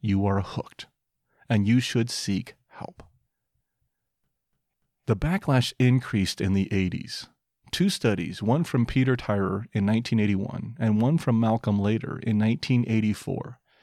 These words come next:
explored the possibility of physical dependence from normal dose,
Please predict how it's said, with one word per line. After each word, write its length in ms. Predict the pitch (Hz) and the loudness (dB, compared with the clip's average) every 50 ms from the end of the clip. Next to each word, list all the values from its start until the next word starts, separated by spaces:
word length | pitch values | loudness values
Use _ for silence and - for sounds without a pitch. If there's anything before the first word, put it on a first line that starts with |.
| _ _ _ _ - | _ _ _ _ -6
explored 440 | 127 - - - - 175 196 202 | -4 -4 -2 -2 0 2 2 2
the 100 | 180 185 | 2 0
possibility 720 | - - - 151 156 - - 123 123 131 131 135 127 120 113 | -2 -2 -2 -2 -2 -2 -2 -2 0 2 2 2 2 2 2
of 100 | 110 - | 0 -2
physical 460 | - - 127 117 120 131 120 - 123 | -2 -2 -2 -2 -2 -2 -2 -2 -2
dependence 560 | 113 117 101 - - 110 101 101 101 98 - | -2 -2 -4 -2 -2 -2 -2 -2 -4 -6 -6
from 260 | - - - 101 98 | -6 -2 0 0 2
normal 440 | 98 104 107 113 123 139 151 160 160 | 2 2 2 2 2 2 2 0 0
dose, 440 | 139 120 110 101 104 104 - - | 0 0 0 0 0 -2 -4 -8